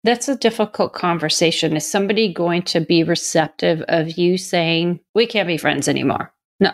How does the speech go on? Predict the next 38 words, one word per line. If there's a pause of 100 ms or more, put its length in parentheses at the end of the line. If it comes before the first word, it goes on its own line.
(100)
chances
are
probably
not. (260)
They're
gonna
get
defensive
and (300)
it
could
get
ugly,
but
I,
I'm
a
firm
believer
too, (200)
you
have
to
set
the
boundaries (380)
that
are
right
for
you. (120)
So
if
it's
a (380)
slowly
letting
go,